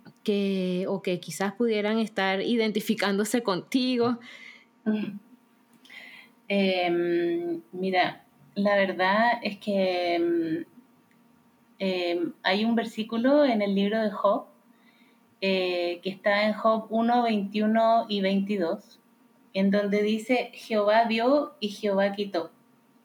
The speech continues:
Speaker 2: Sobre todo en este año de pandemia, en donde muchas personas han pasado por cosas, eh, duras, por pérdidas de trabajo. Em, entonces, eh, este versículo dice, "Jehová dio y Jehová quitó.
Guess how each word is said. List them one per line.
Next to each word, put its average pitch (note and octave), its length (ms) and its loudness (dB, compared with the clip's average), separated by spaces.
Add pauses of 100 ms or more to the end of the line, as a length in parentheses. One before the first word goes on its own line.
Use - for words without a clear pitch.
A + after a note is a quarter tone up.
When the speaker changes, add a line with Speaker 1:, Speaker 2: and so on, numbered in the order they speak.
Speaker 2:
Sobre G#3 320 0
todo B3+ 300 4
en G#3+ 180 0
este A#3 240 0
año A3+ 300 2
de A#3 180 2
pandemia, G3+ 520 0
en G#3 140 0
donde G3+ 840 0
muchas G#3+ 340 -4
personas B3+ 480 0
han B3 180 2
pasado A3 420 0
por A#3 180 -2
cosas, A#3+ 500 -4 (220)
eh, F#3 440 -4
duras, G3 460 0
por F#3 180 -6
pérdidas F#3 380 -2
de G3+ 80 0
trabajo. F3+ 880 0 (920)
Em, F3 680 -2
entonces, G#3 440 -2 (380)
eh, F#3 300 -4
este G3 260 -6
versículo A3 600 -2
dice, A#3+ 460 -4
"Jehová G3 500 0
dio G#3 400 0
y G3+ 100 -4
Jehová F#3+ 400 -2
quitó. F3 400 -6